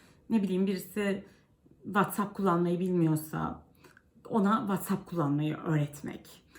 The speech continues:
Ya da işte birisi bir matematik problemini çözemediyse ona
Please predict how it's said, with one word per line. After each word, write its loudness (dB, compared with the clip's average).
Ya 0
da 2
işte -2
birisi -2
bir 0
matematik -2
problemini 0
çözemediyse -2
ona -2